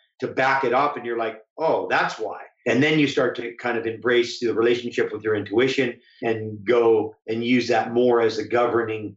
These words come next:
kind of, you know, light in your life. And, you know, they talk about that, you know, stuff that's written in your heart. I mean, it's, it's, you, you have these intuitive instincts and some of these, uh, senses that, that we have dulled over time.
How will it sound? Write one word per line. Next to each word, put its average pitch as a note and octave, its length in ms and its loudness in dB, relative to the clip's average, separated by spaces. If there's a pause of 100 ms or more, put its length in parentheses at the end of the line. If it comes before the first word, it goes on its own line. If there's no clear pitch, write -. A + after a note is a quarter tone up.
kind A2+ 220 -4
of, F#2 240 -6
you A#2 140 -2
know, G2+ 120 2
light A#2+ 360 2
in A2 80 -2
your G#2 120 -4
life. - 460 -2
And, A#2 300 -10
you A#2 160 -2
know, A2 360 0
they A2+ 200 4
talk A#2+ 260 2
about A2 300 0
that, A#2 220 2
you A2+ 60 -2
know, A2 140 -2
stuff - 380 -2
that's - 160 -8
written A2+ 260 0
in G#2+ 140 -4
your G#2 120 -2
heart. A2 360 0
I - 20 -4
mean, A2 220 -6
it's, G#2+ 200 -6
it's, B2+ 300 0 (240)
you, B2 140 0
you B2 200 2
have C3+ 360 0
these A#2+ 280 2 (220)
intuitive A#2 800 0
instincts A#2+ 640 -2
and G#2+ 200 -2
some A#2+ 180 0
of A2 80 2
these, G#2 320 -4 (420)
uh, F#2 160 -2
senses B2+ 680 2
that, A2 240 0 (340)
that A2 400 -2
we A2+ 200 2
have G2 280 -2
dulled B2+ 540 2 (240)
over G2+ 280 2
time. G#2 680 -2